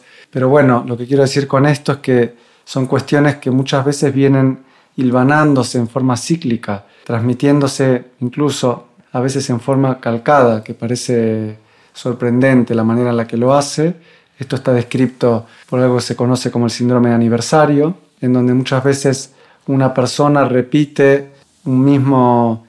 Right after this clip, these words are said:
incidente, un mismo accidente, un mismo síntoma, una enfermedad o incluso una muerte prematura,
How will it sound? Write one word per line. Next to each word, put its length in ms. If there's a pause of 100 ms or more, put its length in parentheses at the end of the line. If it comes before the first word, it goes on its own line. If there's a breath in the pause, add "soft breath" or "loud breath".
(140)
incidente, 1000
un 100
mismo 240
accidente, 840
un 100
mismo 240
síntoma, 440
una 80
enfermedad 640
o 80
incluso 360
una 120
muerte 360
prematura, 1000